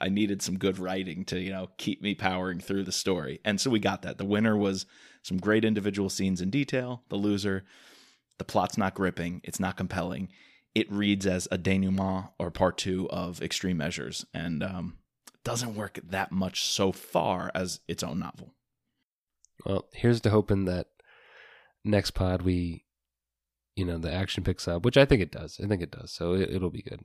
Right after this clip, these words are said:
Speaker 2: And I remember, like, the end scene, like, it's kinda like a chase in
Speaker 1: Right.
Speaker 2: Washington, D C, in D C, so
Speaker 1: They do come back to
Speaker 2: uh,
Speaker 1: D C. I think they're on the mall
Speaker 2: on the
Speaker 1: eventually,
Speaker 2: mall.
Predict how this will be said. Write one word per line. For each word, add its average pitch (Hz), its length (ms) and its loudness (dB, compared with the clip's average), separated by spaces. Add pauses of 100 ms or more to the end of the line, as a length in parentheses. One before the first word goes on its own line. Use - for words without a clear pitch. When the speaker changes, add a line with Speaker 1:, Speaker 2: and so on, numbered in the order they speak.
Speaker 2:
And 110 140 4
I 113 120 6
remember, 131 340 8
like, 101 200 8
the 90 140 0
end 90 240 -2
scene, 85 380 -4
like, 80 200 -6
it's 85 140 -8
kinda 90 200 -2
like 82 120 -4
a 82 40 -6
chase - 640 -4
in 85 400 -4
Speaker 1:
Right. 90 240 -4
Speaker 2:
Washington, 87 440 -4
D 85 120 -2
C, - 200 -8
in 92 120 -2
D 87 120 0
C, 85 320 0
so 82 320 -6 (380)
Speaker 1:
They 98 120 0
do 98 160 0
come 92 140 -2
back 87 120 -2
to 92 60 -6
Speaker 2:
uh, 90 220 0
Speaker 1:
D 82 60 -2
C. 85 240 -2
I 90 140 -2
think 139 160 -6
they're 120 120 0
on 95 80 0
the 90 80 -2
mall 95 440 -4 (200)
Speaker 2:
on 104 140 6
the 101 60 6
Speaker 1:
eventually, 95 160 6
Speaker 2:
mall. 92 120 6